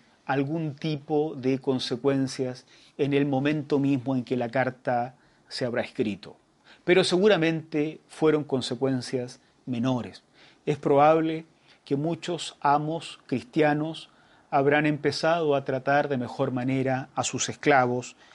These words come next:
especialmente a sus esclavos cristianos. Tenemos una carta en el, en el Nuevo Testamento dirigida a Filemón, donde, donde el escritor intercede por un esclavo,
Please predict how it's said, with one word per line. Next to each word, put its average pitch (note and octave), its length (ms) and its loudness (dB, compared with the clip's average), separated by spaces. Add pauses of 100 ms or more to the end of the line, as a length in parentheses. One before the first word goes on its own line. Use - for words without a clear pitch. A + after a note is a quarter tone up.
(160)
especialmente A#2+ 640 -4
a - 20 -6
sus - 240 -10
esclavos A#2+ 480 -6
cristianos. D#3+ 680 -2 (680)
Tenemos C#3 360 -2
una C3 200 -4
carta C3+ 680 0
en B2+ 160 -8
el, A#2 420 -8 (420)
en A#2 160 -6
el A2+ 420 -6
Nuevo C#3 240 2
Testamento C3+ 800 -2
dirigida B2+ 580 -4
a A#2+ 40 -8
Filemón, C#3+ 680 -2
donde, B2+ 560 -4 (420)
donde A#2+ 300 -6
el B2 80 -6
escritor C3 640 0
intercede D3 960 0
por C3+ 220 -2
un D3 360 -6
esclavo, D3 840 2